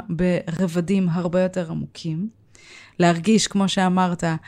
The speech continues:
חופש מיני. בעיניי חופש מיני לא אומר ללכת ולשכב עם מלא אנשים, אלא חופש באמת להיות מי שאני, כל מי שאני במיניות. ובמיוחד להרגיש סייף. כי הרבה פעמים אני אבוא ואני אחלוק משהו רגשי,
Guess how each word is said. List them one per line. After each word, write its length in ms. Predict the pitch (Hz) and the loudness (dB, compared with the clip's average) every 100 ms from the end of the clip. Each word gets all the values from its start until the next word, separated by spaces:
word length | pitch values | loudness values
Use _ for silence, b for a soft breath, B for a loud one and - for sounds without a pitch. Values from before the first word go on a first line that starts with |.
| B B - | B B -6
חופש 720 | 202 202 214 - 202 196 - | 2 6 6 4 2 2 4
מיני. 640 | 190 185 185 185 180 214 220 | 4 4 4 2 2 2 2
בעיניי 360 | - 185 185 | 2 2 2
חופש 360 | 170 190 190 190 | 2 -2 -2 0
מיני 240 | 190 190 | 2 2
לא 140 | 180 190 | 4 4
אומר 200 | 196 180 | 4 2
ללכת 240 | 170 165 160 | 0 -2 -6
ולשכב 440 | 160 - 180 165 | -6 -4 -2 0
עם 80 | 170 | 0
מלא 220 | 165 165 | 0 0
אנשים, 540 | 165 160 - 170 175 196 | 0 0 -2 2 2 2
אלא 180 | - 170 160 | 0 0 0
חופש 400 | - 180 170 160 | -2 -2 -2 -2
באמת 380 | 165 170 180 - | 0 2 0 0
להיות 280 | 165 160 - | -2 -2 -4
מי 260 | 180 175 170 | -2 0 0
שאני, 380 | - 165 165 156 | 0 0 0 -2
כל 200 | - 175 | 0 2
מי 140 | 165 | 2
שאני 420 | 165 - 165 165 156 b b b b 165 | -2 0 0 0 -2 b b b b -2
במיניות. 800 | 165 165 156 151 156 208 - - b b b b b b - | 0 0 0 -2 -2 -4 -6 -20 b b b b b b -10
ובמיוחד 600 | 151 170 185 180 175 240 | -4 0 2 2 2 2
להרגיש 340 | 240 220 233 220 | 4 2 2 0
סייף. 960 | - - 220 196 147 - - - - - _ | 0 0 0 0 -2 -8 -14 -14 -14 -18 _
כי 260 | - 202 190 | -2 0 0
הרבה 260 | 180 180 269 | 0 0 2
פעמים 260 | 302 294 | 4 6
אני 200 | 285 240 | 6 6
אבוא 240 | 185 185 220 | 4 4 4
ואני 420 | 247 226 190 185 180 | 4 4 4 2 2
אחלוק 420 | 175 208 220 - | 2 4 2 2
משהו 320 | 208 202 226 | 0 2 0
רגשי, 500 | 190 175 - - 160 | 0 0 -2 0 -2